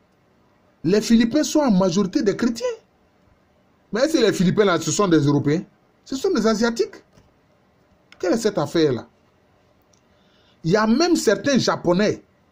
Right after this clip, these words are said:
certaines familles japonaises qui se sont converties au Christ. Mais elles étaient persécutées, mais elles ont gardé la foi,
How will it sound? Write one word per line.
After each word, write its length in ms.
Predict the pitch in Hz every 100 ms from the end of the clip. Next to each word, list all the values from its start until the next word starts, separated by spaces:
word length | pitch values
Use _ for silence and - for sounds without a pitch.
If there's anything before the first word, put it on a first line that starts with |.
| _ _
certaines 380 | - 190 294 269
familles 260 | 170 196
japonaises 560 | 170 147 147 156 165 -
qui 140 | -
se 160 | 143 175
sont 260 | - 262 254
converties 680 | - 147 156 156 220 226 - - -
au 120 | 147
Christ. 460 | - 180 - - _ _ _ _ _ 147
Mais 120 | 254
elles 120 | 226
étaient 240 | 214 277
persécutées, 640 | 269 196 196 156 208 - 262
mais 220 | 180 123 - _ -
elles 260 | 302 233
ont 80 | 214
gardé 360 | 147 214 208 285
la 140 | 226
foi, 420 | - 339 330 -